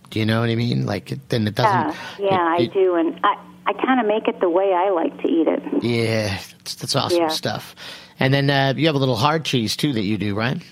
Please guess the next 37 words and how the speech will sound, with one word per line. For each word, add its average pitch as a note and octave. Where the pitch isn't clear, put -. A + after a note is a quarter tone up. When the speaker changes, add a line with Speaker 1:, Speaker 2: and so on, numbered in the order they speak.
Speaker 2:
I've F4+
got A#4
a -
few G#4
different E4
hard A3+
cheeses. G#3+
Um, G#3
one A#3+
is C#4
the A#3+
Ocooch -
Mountain. A#3
We G#3+
just A3
Speaker 1:
Yeah. B2
Speaker 2:
took G#3+
a, -
a G3+
second A3
place A3
in A3
the G#3
hard G3+
cheese G#3
category G3+
with G3
that G3+
this G#3
year G#3
at G3+
the F#3+
U G#3+
S G3
Cheese G#3+
Championship. G3
Speaker 1:
Awesome. B2+